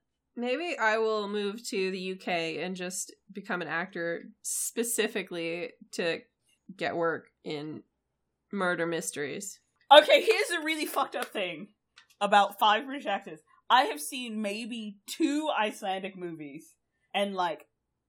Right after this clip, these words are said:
Speaker 2: a few episodes of I-, an Icelandic T V show that I gotta get back to watching. Maybe, so, like, maybe four things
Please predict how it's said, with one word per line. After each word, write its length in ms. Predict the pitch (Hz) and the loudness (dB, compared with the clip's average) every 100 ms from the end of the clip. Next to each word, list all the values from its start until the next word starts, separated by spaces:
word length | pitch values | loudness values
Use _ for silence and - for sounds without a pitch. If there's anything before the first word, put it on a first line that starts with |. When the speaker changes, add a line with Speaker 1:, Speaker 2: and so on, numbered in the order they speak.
| _ - | _ -2
Speaker 2:
a 100 | 196 | -2
few 360 | - 269 285 | 0 -2 0
episodes 560 | 233 226 226 202 175 160 | 0 -2 -4 -6 -6 -8
of 100 | 175 | -8
I-, 220 | 170 143 - - | -6 -6 -10 -8
an 140 | 175 | -4
Icelandic 440 | 165 165 180 170 - | -4 -4 -6 -8 -10
T 120 | 170 | -12
V 100 | 151 | -12
show 200 | 151 143 | -10 -10
that 120 | 143 | -8
I 60 | 143 | -8
gotta 200 | 147 143 | -6 -8
get 160 | 143 - | -10 -10
back 220 | 135 - | -10 -10
to 80 | 147 | -12
watching. 480 | 127 123 - 135 156 _ _ _ _ - | -12 -12 -14 -20 -20 _ _ _ _ -8
Maybe, 420 | 330 294 214 - 240 | -6 -8 -10 -18 -14
so, 360 | - 262 240 208 | -2 0 0 0
like, 300 | 220 202 190 - | -2 -2 -8 -10
maybe 340 | 262 - 285 | -6 -4 -6
four 360 | - - 240 220 | -6 -2 0 0
things 500 | - 170 147 147 | -2 -6 -8 -14